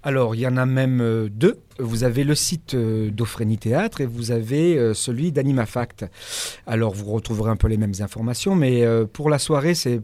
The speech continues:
puisque aussi c'est, euh, le moteur, ça a été Ofrénie. Donc, je vous donne le site, le premier, premièrement, le site d'Ofrénie, donc, euh, H T T P, les deux slash. Donc, c'est Ofrénie, O P H R E N I E, point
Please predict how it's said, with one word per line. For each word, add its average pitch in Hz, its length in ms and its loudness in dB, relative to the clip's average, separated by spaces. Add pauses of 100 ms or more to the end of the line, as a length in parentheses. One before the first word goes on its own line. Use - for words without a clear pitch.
(100)
puisque - 260 -8
aussi 120 300 -4
c'est, 117 420 -2
euh, - 80 -10 (560)
le 120 120 4
moteur, 127 340 4
ça - 120 -2
a - 20 0
été 123 180 -2
Ofrénie. 123 520 4
Donc, 135 200 4
je 139 80 4
vous 156 160 2
donne 143 340 6
le 113 160 4
site, 127 240 -4
le 123 60 0
premier, 123 320 0 (260)
premièrement, 120 400 2
le 113 80 2
site 113 200 -6
d'Ofrénie, 117 500 0
donc, 117 320 -2
euh, 101 400 0
H - 160 -8
T 101 100 -12
T 87 140 -8
P, 123 260 2
les 101 200 0
deux 92 340 -8
slash. 147 340 -8 (520)
Donc, 135 180 4
c'est - 300 0
Ofrénie, 156 640 6
O 147 200 8 (200)
P 135 240 0
H - 440 -2 (160)
R 120 220 0 (100)
E 131 220 2 (140)
N 117 480 4 (340)
I 107 220 -6 (120)
E, 175 160 4 (680)
point 127 400 4